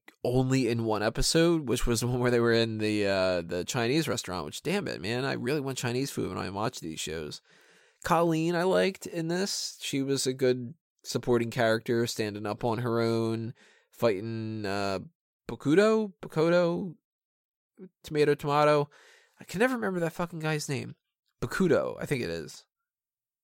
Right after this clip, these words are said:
I think it's Bakuto. Glad to see that she got to kill him. That was well deserved. Uh, you know, speaking of, uh, Bakuto, let's talk about the villains.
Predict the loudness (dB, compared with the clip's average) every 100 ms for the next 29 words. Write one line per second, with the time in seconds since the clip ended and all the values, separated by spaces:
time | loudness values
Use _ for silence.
0 | 0 2 2 -2 -4 -4 -4 -12 _ _
1 | _ _ _ _ _ _ _ 6 6 6
2 | 2 2 2 2 2 2 4 4 0 -6
3 | _ _ _ _ _ _ 0 2 2 4
4 | 4 4 0 0 0 -2 -16 _ _ _
5 | _ _ _ _ _ _ _ _ _ _
6 | -16 -12 -10 -8 -8 -10 -12 -12 -12 -12
7 | -12 -12 -10 -4 -2 -2 -2 -2 -2 0
8 | 0 2 0 0 -2 0 0 2 0 0
9 | 0 2 2 2 0 -2 -6 -14